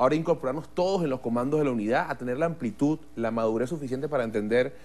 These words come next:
Lirio, que esto no se trata de mí, no se trata de ti, sino de todos los venezolanos, y de juntos salir a pedir la fecha de la elección, en primer lugar, que todavía el gobierno no la ha querido dar. Por favor, señora Tizay Lucena, la fecha formal del proceso electoral, donde la unidad ganará veintitrés gobernaciones,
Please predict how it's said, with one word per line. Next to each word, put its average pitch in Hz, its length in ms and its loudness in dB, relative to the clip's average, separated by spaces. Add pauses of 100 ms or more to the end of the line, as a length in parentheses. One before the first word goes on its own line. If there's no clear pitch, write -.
(160)
Lirio, 127 260 2
que 123 60 -4
esto 117 120 -6
no 139 40 -4
se 135 100 -6
trata 135 320 2
de 110 100 4
mí, 107 300 -2
no 101 80 -10
se 113 140 -2
trata 123 320 2
de 113 100 6
ti, 135 200 -2
sino 127 220 0
de 101 120 0
todos 160 260 2
los 147 100 2
venezolanos, 113 600 0
y 123 140 6
de 117 60 10
juntos 220 500 6 (260)
salir 180 320 8
a 196 120 6
pedir 135 200 4
la 165 100 6
fecha 175 220 6
de 180 80 10
la 160 60 4
elección, 180 260 2
en 151 80 4
primer 117 240 2
lugar, 156 300 4
que 113 80 -2
todavía 101 360 2
el 123 60 0
gobierno 135 360 0
no 135 40 0
la 135 80 0
ha 123 60 -2
querido 143 240 2
dar. 170 180 4 (240)
Por 107 120 4
favor, 120 340 8
señora 101 240 -2
Tizay 127 260 0
Lucena, 139 500 2
la 104 160 -2
fecha 165 420 4 (240)
formal 123 460 6
del 120 120 2
proceso 104 300 -4
electoral, 185 460 4 (220)
donde 170 320 4
la 170 80 0
unidad 147 420 2
ganará 107 300 0
veintitrés 120 460 -2
gobernaciones, 139 640 2